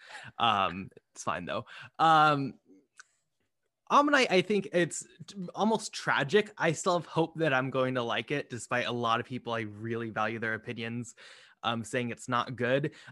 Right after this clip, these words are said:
I'm a big Francis Lee fan in general. I mean, his feature, uh, debut, God's Own Country, was really poetically beautiful. I really, really loved that film. It really went under the radar.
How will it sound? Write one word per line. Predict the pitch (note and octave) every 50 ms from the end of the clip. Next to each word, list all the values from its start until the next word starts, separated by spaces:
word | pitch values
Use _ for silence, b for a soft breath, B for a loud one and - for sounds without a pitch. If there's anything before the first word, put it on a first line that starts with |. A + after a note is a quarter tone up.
| -
I'm | - G#3+ C#4
a | D4
big | G3+ G#3 A3+ A3 - -
Francis | - G3+ G#3+ G#3+ G#3+ G3+ D#3+ -
Lee | F3 F#3 F3+
fan | - - - A2+ F#2+ A2+ C3+ D3
in | B2 B2 A#2+
general. | G#2 G#2 A2+ A2 B2 C3 C3+ C#3+ D#3 D#3+ - -
I | C#3+
mean, | C#3 C3+ C3
his | C3 B2 C#3 C#3 B2+ A#2 G#2+ - A#2+ -
feature, | _ - D#3 D3 - - D#3 C#3 C#3 C#3+ - - F#2 -
uh, | - B2+ A2+ A2+
debut, | G#2+ A#2+ A#2 A2+ A#2+ B2 A#2+ A#2+
God's | A#2 A#2+ A2+ A2 G#2+ G#2+
Own | G2+ A2+ A2+ A2+ A2
Country, | - - F3 E3+ - - E3 D#3 D#3 D3+ B B B B B B B
was | - C3 B2+ A#2+ A#2 G#2+ G#2+ -
really | - A2+ G#2 A#2+ B2+ C3+ C#3+ D3 D3 C#3+
poetically | D3 - - C3 B2 B2 B2+ C3 - C#3 B2
beautiful. | G#2 - A#2+ A#2+ A#2+ A#2+ - D3 C#3+ C#3+ C#3+ C#3+ -
I | B2+ A#2+
really, | A2+ G#2+ G#2 A2 A#2+ B2+ C3 C3+ C3+
really | C3 C3 B2+ B2+ B2+
loved | A#2+ A#2+ A2+ G#2
that | B2+ - - -
film. | C#3 C3 G#2+
It | F#2+ G#2+ F2+
really | A2 A#2 A#2 B2 B2
went | A#2 A2+ - -
under | A#2 A#2 A2+ A#2+ A#2
the | G#2 A2
radar. | G#2 A2 G#2+ A2+ A2+ B2+ C3+ C#3 D3+ D#3 B